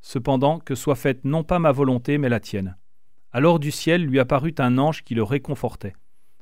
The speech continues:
Entré en agonie, Jésus priait avec plus d'insistance, et sa sueur devint comme des gouttes de sang qui tombaient sur la terre. Puis Jésus se releva de sa prière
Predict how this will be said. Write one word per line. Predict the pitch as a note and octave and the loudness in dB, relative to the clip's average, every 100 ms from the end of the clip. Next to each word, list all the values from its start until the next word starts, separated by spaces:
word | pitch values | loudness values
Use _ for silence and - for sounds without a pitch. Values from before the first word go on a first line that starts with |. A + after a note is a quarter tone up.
| - - | -14 -4
Entré | D3 - F3 | -4 0 2
en | D3 | 4
agonie, | C3+ B2+ C3+ E3+ G3+ - - - | 2 4 2 2 -2 -10 -20 -12
Jésus | G#2 F#2 C#3+ D3+ D#3 F#3+ | -8 0 2 2 2 -2
priait | - D#3 D3+ E3 | -2 -4 2 2
avec | B2 A#2 | 2 -2
plus | - F3+ | -4 -2
d'insistance, | D#3 B2 A#2+ - B2+ D#3 - - - - - - | -2 -2 -6 -6 -4 -4 -6 -16 -20 -20 -20 -10
et | A2+ | -4
sa | B2 | -2
sueur | - - E3+ D3+ D#3 C3 | -2 -4 2 4 4 2
devint | B2+ B2 C#3+ | -2 0 -2
comme | - C3+ B2 | 0 0 2
des | A#2+ A2 | 2 0
gouttes | D3 C#3+ | -4 -4
de | A#2 A2+ | -4 -4
sang | - B2 B2+ - | -2 -4 -4 -10
qui | - | -18
tombaient | B2 C#3 C3 C#3 | -6 -4 0 -2
sur | - A#2 | -2 -2
la | G#2+ | -2
terre. | - G2 F2+ - - - - - - - - | -4 -6 -6 -10 -18 -20 -20 -20 -20 -20 -6
Puis | B2+ | -4
Jésus | A2+ D3+ B2+ B2 | 2 2 2 -2
se | - | -2
releva | B2+ D3 C#3+ E3 | 2 4 4 4
de | D3+ | 2
sa | C3+ C3 | 0 -2
prière | - B2+ B2+ D#3+ | -2 0 2 2